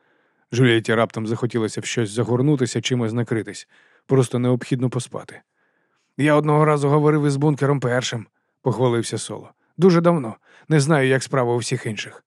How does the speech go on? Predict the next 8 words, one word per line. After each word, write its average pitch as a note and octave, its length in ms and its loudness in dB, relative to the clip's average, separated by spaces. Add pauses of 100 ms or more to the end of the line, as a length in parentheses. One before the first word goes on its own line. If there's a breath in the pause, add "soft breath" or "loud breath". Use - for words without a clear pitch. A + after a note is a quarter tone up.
(760)
«Чекай», C3+ 480 -2 (480)
Джульєта A#2 360 2
випросталась. G#2+ 640 -6 (460)
«Як D3+ 280 2
це C#3 160 -4
говорив C#3 640 2
із A#2 140 -2
ними?» A2 280 -6